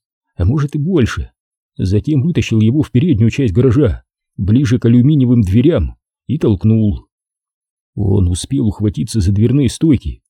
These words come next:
и избежал дальнейшего повреждения физиономии.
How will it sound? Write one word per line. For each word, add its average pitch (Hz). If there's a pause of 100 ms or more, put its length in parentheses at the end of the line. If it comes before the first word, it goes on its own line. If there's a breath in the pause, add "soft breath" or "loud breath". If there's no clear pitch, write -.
(200)
и 101
избежал 101
дальнейшего 107
повреждения 117
физиономии. 117